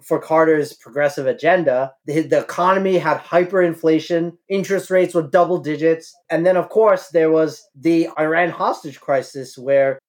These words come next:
for four hundred forty-four days, there were American citizens who were held hostage in Iran. As for Pistol Pete, he played for a shitty New Orleans Jazz team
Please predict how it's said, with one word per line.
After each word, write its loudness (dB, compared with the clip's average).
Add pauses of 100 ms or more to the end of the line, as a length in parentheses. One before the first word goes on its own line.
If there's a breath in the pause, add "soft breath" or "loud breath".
for -8
four 4
hundred 0
forty-four 0
days, -2 (140)
there 4
were 0 (240)
American 2
citizens -2
who -6
were 4
held 0
hostage -2
in -6
Iran. -2 (240)
As 0
for -2
Pistol -2
Pete, -2 (300)
he -8
played 0
for 2
a 0
shitty -2
New 0
Orleans 0
Jazz 0
team -14